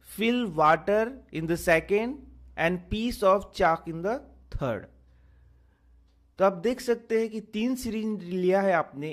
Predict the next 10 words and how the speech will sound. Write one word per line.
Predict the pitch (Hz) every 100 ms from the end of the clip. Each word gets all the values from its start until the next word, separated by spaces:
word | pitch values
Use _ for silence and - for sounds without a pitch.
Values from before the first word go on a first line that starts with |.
| - 175
एक | 233 -
सिरिंज | - 185 196 208
को | - 175
आपको | 156 151 - 202 269 - _ _ _ _ _ _ _ _ _ _ 175
as | 196 196
it | 202
is | 196 -
छोड़ | 165 143
देना | 123 123 113
है | 107 98